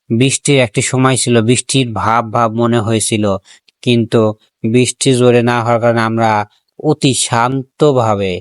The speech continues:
পরিবেশটাকে ফিল করেছি। দেখেন কত সুন্দর, যেমন আকাশ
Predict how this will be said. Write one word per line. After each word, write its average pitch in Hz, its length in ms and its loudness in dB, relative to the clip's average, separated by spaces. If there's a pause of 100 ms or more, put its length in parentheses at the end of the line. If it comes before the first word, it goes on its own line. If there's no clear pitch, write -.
(680)
পরিবেশটাকে 120 520 0
ফিল 113 240 -2
করেছি। 98 480 -4 (680)
দেখেন 135 220 0
কত - 240 -2
সুন্দর, 143 560 4 (760)
যেমন 143 320 2
আকাশ 139 340 0